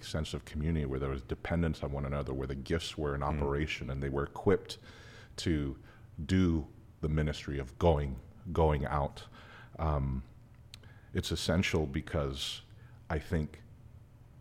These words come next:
Speaker 1: that's what Jesus said would be a witness to others.
Speaker 2: Mm.
Speaker 1: By the way you love one another. Who's he talk-,
Speaker 2: Mm-hmm.
Speaker 1: who's the one another? It's you and me. It's fellow believers. That others will know that you are my disciple.
Speaker 2: Yeah.
Speaker 1: So, um,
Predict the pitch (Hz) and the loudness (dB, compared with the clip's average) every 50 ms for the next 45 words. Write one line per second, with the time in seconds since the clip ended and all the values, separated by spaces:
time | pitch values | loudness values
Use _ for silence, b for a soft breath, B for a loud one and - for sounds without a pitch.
0 | - - 76 73 78 90 101 - - - 85 80 - 87 85 76 80 80 - - | -14 -12 -4 2 4 4 4 4 4 2 2 2 2 2 2 2 0 -2 0 2
1 | 87 80 80 82 80 71 69 80 78 71 69 95 - - 113 98 76 - - - | 2 4 4 4 2 4 4 4 4 6 6 6 6 6 4 2 0 0 -2 -6
2 | - - - 90 - 80 71 67 65 64 - - - - - 101 104 95 80 80 | -4 -4 -4 -2 -2 -2 -4 -4 -6 -6 -8 -10 -8 -2 2 4 4 6 6 6
3 | 80 78 78 80 80 87 95 98 101 104 90 78 76 78 80 90 107 131 113 92 | 6 6 6 6 6 6 8 8 8 6 6 6 6 6 8 8 8 8 6 4
4 | 85 - - 85 80 82 101 104 104 98 87 80 92 117 - - - - - - | 0 -4 -4 -4 0 2 4 6 6 6 6 6 6 6 4 4 -2 -4 -8 -14
5 | - - - - - 135 123 127 85 71 113 110 76 80 123 131 123 107 101 98 | -16 -16 -2 2 2 4 4 2 2 4 4 4 6 6 6 8 8 8 8 10
6 | 98 95 87 87 107 117 85 67 - 64 73 - 82 80 90 110 120 113 95 87 | 8 8 8 6 6 4 4 2 0 -2 -4 -4 -2 0 2 4 4 6 4 4
7 | 92 107 104 85 - - - - 95 101 104 98 85 82 73 76 87 113 104 76 | 4 4 4 2 0 -2 -2 -2 2 2 2 2 2 0 2 2 2 2 2 0
8 | 64 - - - - - B B B B B B B B B B B B B B | -4 -8 -10 -10 -10 -10 B B B B B B B B B B B B B B
9 | B B B B - 82 87 82 82 - - 101 110 135 131 110 87 92 95 92 | B B B B 2 6 6 6 6 8 8 10 12 12 12 12 10 8 6 6
10 | 90 92 98 110 131 104 85 76 80 87 87 95 98 92 80 78 78 78 76 69 | 8 8 10 10 10 10 8 6 4 4 8 10 10 10 10 8 6 4 4 2
11 | - 78 - - 85 - 104 - - - - - - - - - - - 73 71 | 0 -2 0 2 4 4 2 2 -2 -6 -6 -10 -14 -16 -18 -18 -12 -8 -6 -6
12 | 67 65 64 B B B B B B B B B - - - 95 82 78 73 - | -6 -6 -8 B B B B B B B B B -8 2 6 6 8 8 6 4
13 | B B B B B B B - - 92 82 76 71 67 67 67 | B B B B B B B -4 0 2 4 4 2 2 -2 -4